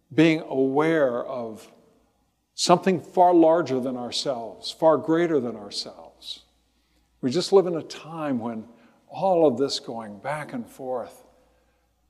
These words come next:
is just getting old. We're all getting tired of it. And, and then in the midst of all of this, we have something that's absolutely stunningly magnificent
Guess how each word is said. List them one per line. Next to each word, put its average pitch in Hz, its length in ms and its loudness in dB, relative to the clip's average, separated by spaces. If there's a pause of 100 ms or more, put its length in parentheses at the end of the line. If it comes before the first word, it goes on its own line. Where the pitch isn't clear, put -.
(300)
is - 80 -14
just - 260 -8
getting 151 260 0
old. 101 560 -8 (1600)
We're 131 120 -8
all 175 100 -2
getting 135 220 -4
tired 123 560 -10
of - 80 -18
it. - 60 -20 (1900)
And, 147 320 2 (1400)
and 147 100 2
then 254 180 4
in 214 80 2
the 160 60 2
midst 180 280 0
of 139 80 -2
all 160 180 6
of 131 100 0
this, 127 460 -4 (1120)
we 165 140 2
have 165 260 -4
something 143 400 -6
that's 120 260 -8 (420)
absolutely 170 680 0
stunningly 151 840 -4
magnificent 131 880 -6